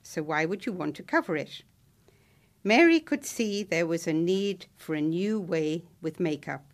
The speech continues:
She introduced revolutionary products.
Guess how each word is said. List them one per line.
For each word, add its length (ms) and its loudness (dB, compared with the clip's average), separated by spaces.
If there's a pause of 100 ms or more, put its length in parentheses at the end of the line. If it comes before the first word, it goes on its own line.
(400)
She 200 -8
introduced 840 -2
revolutionary 840 -2
products. 680 -8